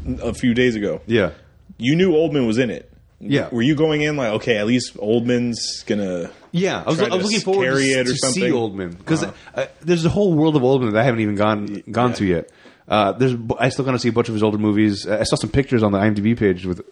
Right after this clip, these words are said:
Speaker 2: other Oldmans. Uh, what is this? The Sex Pistols? Looks like a
Speaker 1: Oh,
Speaker 2: rock
Speaker 1: yeah.
Speaker 2: or, or something.
Speaker 1: Yeah, he plays the, the Johnny Rotten,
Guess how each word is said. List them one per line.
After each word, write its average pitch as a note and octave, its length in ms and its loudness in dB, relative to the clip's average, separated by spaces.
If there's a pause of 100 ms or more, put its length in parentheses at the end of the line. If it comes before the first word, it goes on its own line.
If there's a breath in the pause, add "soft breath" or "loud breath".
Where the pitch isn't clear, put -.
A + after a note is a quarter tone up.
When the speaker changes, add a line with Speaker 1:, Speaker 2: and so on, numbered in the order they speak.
(240)
Speaker 2:
other A2+ 180 2
Oldmans. G2+ 520 0 (600 soft breath)
Uh, G2 260 -2
what G#2+ 260 -4
is G2 80 0
this? F2+ 160 -4
The F2+ 80 -12
Sex - 240 -2
Pistols? A#2+ 580 0
Looks A2+ 140 -4
like A2+ 100 -6
a F2+ 260 -4
Speaker 1:
Oh, C#3+ 180 2
Speaker 2:
rock D#3 100 2
Speaker 1:
yeah. F3+ 240 2
Speaker 2:
or, A2+ 140 0
or G#2+ 40 -4
something. A2+ 380 -4 (120)
Speaker 1:
Yeah, A#2+ 220 -4
he G#2+ 140 -2
plays A#2+ 340 0
the, G2 580 -2
the F#2+ 60 -8
Johnny B2 260 2
Rotten, A#2+ 440 0